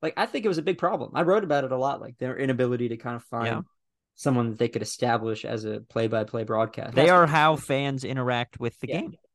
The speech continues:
Speaker 1: Yeah, and I think the Angels have a really good one in, in Wayne Randazzo. We've seen that the last, you know, over the last year. It's really important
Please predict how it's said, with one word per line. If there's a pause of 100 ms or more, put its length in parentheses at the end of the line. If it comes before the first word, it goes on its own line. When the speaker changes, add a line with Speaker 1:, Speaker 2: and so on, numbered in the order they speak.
(120)
Speaker 1:
Yeah,
and
I
think
the
Angels
have
a
really
good
one
in,
in
Wayne
Randazzo.
We've
seen
that
the
last, (220)
you
know,
over
the
last
year.
It's
really
important